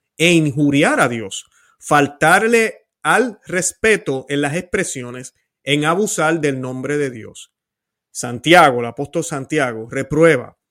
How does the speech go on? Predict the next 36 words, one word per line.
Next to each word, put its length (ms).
a 120
los 160
que 140
blasfeman 760
el 120
hermoso, 880
hermoso 520
nombre 300
de 80
Jesús 440
que 100
ha 40
sido 240
invocado 520
sobre 440
ellos. 420
Santiago 540
dos 200
siete. 400
La 220
provisión 520
de 80
la 80
blasfemia 580
se 160
extiende 840
a 100
las 140
palabras 580
contra 340
la 60
iglesia 340
de 140
Cristo, 560
los 260
santos 640